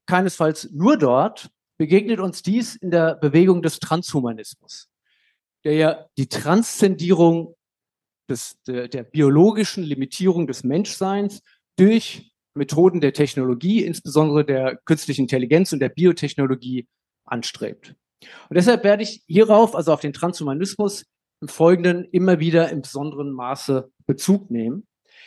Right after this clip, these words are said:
Das soll jedoch nicht Anlass zu der Vermutung geben, dass es sich bei dem im Folgenden beschriebenen Denken allein um ein Denken einer ganz kleinen, exotischen Kaste von irgendwie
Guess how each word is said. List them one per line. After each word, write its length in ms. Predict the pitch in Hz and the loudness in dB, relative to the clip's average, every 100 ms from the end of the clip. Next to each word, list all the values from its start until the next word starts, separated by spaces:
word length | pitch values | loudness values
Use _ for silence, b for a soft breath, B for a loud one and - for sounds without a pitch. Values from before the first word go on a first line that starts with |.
| b b b _ _ | b b b _ _
Das 160 | - 156 | -6 0
soll 140 | 208 | 2
jedoch 280 | 247 220 185 | 2 0 0
nicht 300 | 226 - - | -2 -4 -2
Anlass 580 | 185 254 165 156 - _ | 0 2 2 0 -6 _
zu 160 | - 175 | 0 2
der 140 | 156 | 2
Vermutung 560 | 160 151 233 269 190 127 | 2 2 2 2 0 -2
geben, 500 | 120 120 143 196 _ _ _ _ _ _ - | -2 -2 -6 -12 _ _ _ _ _ _ -10
dass 160 | 156 | -10
es 280 | 185 - - _ | -10 -16 -20 _
sich 240 | 180 - | -10 -2
bei 140 | - 156 | 2 4
dem 200 | 165 151 | 2 -2
im 100 | 135 | -2
Folgenden 420 | 175 214 226 196 | 4 4 2 -2
beschriebenen 500 | 170 - 180 170 143 | -2 -2 -2 -2 -2
Denken 560 | 151 180 175 185 180 - _ _ | -2 -2 -6 -8 -8 -14 _ _
allein 520 | 139 147 156 196 233 | -2 2 4 4 4
um 140 | 190 160 | 0 -4
ein 220 | 151 143 | -4 -4
Denken 360 | 170 220 208 | -2 -2 -4
einer 200 | 160 160 | -6 -6
ganz 320 | 151 175 226 - | -2 -2 -4 -4
kleinen, 440 | 156 160 202 202 | 0 4 4 2
exotischen 880 | 147 - 180 220 214 - - 180 - | -2 -4 2 2 2 0 0 -2 0
Kaste 520 | 170 180 - 190 180 | 0 0 -2 -2 -2
von 220 | 165 151 | -2 -2
irgendwie 560 | 165 180 165 165 165 | -2 -2 -2 -2 -2